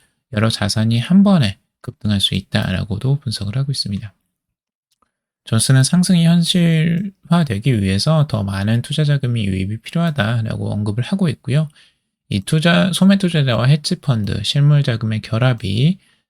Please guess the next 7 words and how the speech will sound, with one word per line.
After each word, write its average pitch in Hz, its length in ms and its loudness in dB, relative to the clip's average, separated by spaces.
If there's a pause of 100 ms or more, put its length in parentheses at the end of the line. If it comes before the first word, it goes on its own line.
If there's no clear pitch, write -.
(260)
자산 113 320 -2
전반에 147 500 2
걸쳐 123 340 -2
급등을 131 760 0
촉발할 113 420 -4
수 - 140 -6
있다라고 107 1300 -2